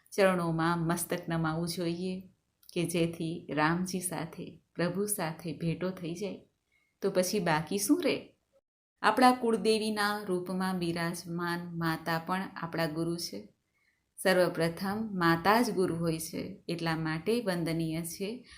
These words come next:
મા કુળદેવી. આપણા વડીલો, માતા, પિતા, ગુરુ, બંધુ, સખા જે કોઈ છે, જેની પાસેથી આપણને કંઈક ને કંઈક જ્ઞાન પ્રાપ્ત થતું રહે છે, તે પણ આપણા ગુરુ છે.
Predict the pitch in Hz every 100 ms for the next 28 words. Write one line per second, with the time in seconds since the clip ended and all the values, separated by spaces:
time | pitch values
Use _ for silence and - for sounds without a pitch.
0 | - - 202 202 202 175 170 175 185 214
1 | - _ _ _ _ _ 175 180 180 175
2 | 170 165 180 185 202 175 165 180 175 175
3 | 156 - 180 170 156 160 170 160 147 160
4 | 185 180 156 156 180 190 - - 160 -
5 | 170 180 190 196 196 175 170 160 156 165
6 | 165 185 151 - 165 160 151 208 - 208
7 | - 165 180 165 160 170 190 214 165 160
8 | - 170 - - 170 165 175 180 - 180
9 | 170 160 170 151 151 156 151 151 165 165
10 | - -